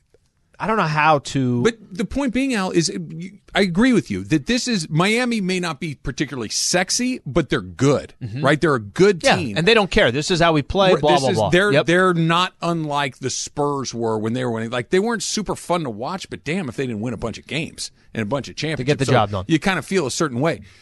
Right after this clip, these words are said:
Speaker 2: But it's not just that they're kind of unex-,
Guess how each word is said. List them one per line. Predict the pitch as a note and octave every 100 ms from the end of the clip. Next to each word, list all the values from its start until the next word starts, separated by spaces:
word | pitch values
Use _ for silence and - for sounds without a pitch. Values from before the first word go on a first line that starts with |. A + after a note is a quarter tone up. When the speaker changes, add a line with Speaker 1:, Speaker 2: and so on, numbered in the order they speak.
| _ -
Speaker 2:
But | - G3 _ _ _ _ _ _ _ _ _ _
it's | F#3 F3+ F3
not | F#3+ C4
just | A#3 G3
that | F3 C3+
they're | C#3 A#2+
kind | - D3+
of | A#2 -
unex-, | D3+ D3+ B2 - - -